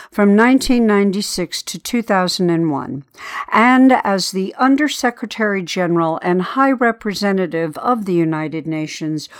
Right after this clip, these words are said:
responsible for the most vulnerable countries of the world from two thousand and two to two thousand and seven. In nineteen ninety-nine, for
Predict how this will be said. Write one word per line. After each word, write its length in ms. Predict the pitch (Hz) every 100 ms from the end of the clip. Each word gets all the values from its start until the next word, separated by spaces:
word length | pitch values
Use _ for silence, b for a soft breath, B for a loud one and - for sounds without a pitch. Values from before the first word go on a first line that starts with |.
| B -
responsible 800 | 196 - - 254 247 254 196 196
for 160 | -
the 100 | 175
most 300 | 180 180 175
vulnerable 580 | 175 170 254 311 262 185
countries 600 | - 185 170 180 170 -
of 140 | 160 175
the 100 | 160
world 480 | 165 165 160 156 B B B
from 240 | - 185 180
two 220 | - 311
thousand 480 | 262 220 190 190 180
and 180 | 175
two 380 | 170 190 175 170
to 220 | 165 -
two 240 | 160 - 240
thousand 480 | 208 185 175 175 170
and 160 | 165
seven. 520 | - 143 131 117 127 _ _ B B B B
In 180 | 175 180
nineteen 520 | 196 233 - 247 226
ninety-nine, 920 | 202 196 180 185 175 175 185 196 185 - _
for 240 | 180 175